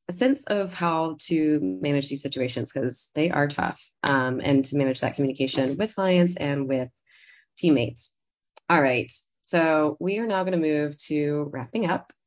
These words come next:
And this slide contains everything you have learned in the past four sessions. Uh, so congratulate yourselves.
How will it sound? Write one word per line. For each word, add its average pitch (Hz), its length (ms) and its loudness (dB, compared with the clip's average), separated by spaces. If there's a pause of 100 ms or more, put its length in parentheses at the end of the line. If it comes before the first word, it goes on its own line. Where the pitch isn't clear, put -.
(180)
And 143 480 -2
this 147 240 -4
slide 160 480 0
contains 247 520 -2
everything 311 600 4
you 302 140 4
have 311 200 0
learned 226 520 2 (400)
in 190 80 0
the 214 60 2
past 226 440 -4
four 233 120 -2
sessions. 233 640 -2 (300)
Uh, 156 300 0
so 180 260 0
congratulate 208 640 0
yourselves. 170 800 -2